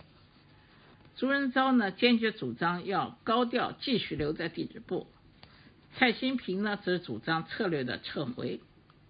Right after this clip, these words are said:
后来朱仁昭就发现，地质部的人怎么都知道核心组开会的内容，并且公开提出来我们要支持蔡新平。于是朱仁昭召开了各年级负责人的紧急会议，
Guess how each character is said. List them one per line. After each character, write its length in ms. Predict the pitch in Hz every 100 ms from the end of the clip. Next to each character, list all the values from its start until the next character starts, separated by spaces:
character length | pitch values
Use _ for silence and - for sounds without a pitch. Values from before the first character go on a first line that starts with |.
| - - - - - - - - -
后 180 | - 254
来 160 | 262
朱 160 | 254 269
仁 180 | 262 247
昭 160 | 254
就 160 | 247 226
发 220 | - 226
现， 300 | 233 196 170 -
地 180 | 311 247
质 100 | 175
部 200 | - 247
的 140 | 220
人 340 | 175 170 208 226
怎 200 | 156 156
么 120 | 196
都 180 | 254 247
知 220 | - 277
道 160 | 247
核 180 | 202 208
心 220 | 220 269
组 120 | 240 147
开 240 | - 226
会 180 | 240 233
的 100 | 247
内 200 | 285 240
容， 280 | 123 101 - - _ - - - -
并 140 | - 233
且 160 | 262
公 220 | - 277
开 180 | 254 269
提 260 | 247 - 185
出 160 | 190
来 80 | 196
我 160 | 175 139
们 140 | 185
要 100 | 226
支 220 | 180 254
持 180 | 254 226
蔡 180 | 226 214
新 220 | - 233
平。 240 | 233 156 247 - - _ - - - - -
于 180 | 185
是 140 | 214 196
朱 180 | 185 202
仁 200 | 202 196
昭 160 | 196
召 300 | 190 214 208
开 220 | 214 233
了 100 | 208
各 260 | 170 - 196
年 280 | 180 170 196
级 120 | 196
负 240 | 190 202
责 140 | 180 175
人 180 | 165 165
的 80 |
紧 260 | 190 - 123
急 140 | 131
会 220 | 175 - 170
议， 180 | 127